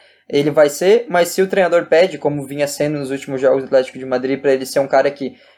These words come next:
guarda mais o espaço, fica mais na frente da defesa, protege, sendo aquele primeiro homem, ele vai ser também.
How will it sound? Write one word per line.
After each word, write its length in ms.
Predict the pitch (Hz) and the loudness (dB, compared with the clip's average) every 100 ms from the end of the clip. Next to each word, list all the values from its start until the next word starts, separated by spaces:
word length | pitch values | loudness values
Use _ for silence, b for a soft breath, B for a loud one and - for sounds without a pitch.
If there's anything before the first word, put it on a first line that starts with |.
| b | b
guarda 340 | 139 156 180 156 | 4 4 6 4
mais 280 | 143 139 | 2 0
o 40 | 135 | 0
espaço, 480 | 127 143 147 151 - | -2 2 4 2 -4
fica 280 | 151 151 | -6 -2
mais 220 | 151 143 143 | 2 2 2
na 100 | 139 | 0
frente 240 | 139 135 | -4 -2
da 80 | 131 | -2
defesa, 500 | 123 - 147 147 123 | -2 -2 0 0 0
protege, 540 | 127 123 139 151 143 | -2 0 4 4 2
sendo 200 | - 135 | -2 -4
aquele 200 | 139 139 | -2 -4
primeiro 400 | 131 139 143 139 | -4 -4 -2 2
homem, 200 | 139 151 | 2 0
ele 120 | 156 | -2
vai 180 | 139 151 | 2 2
ser 200 | 156 143 | 2 -2
também. 360 | 135 131 120 | -4 -4 -4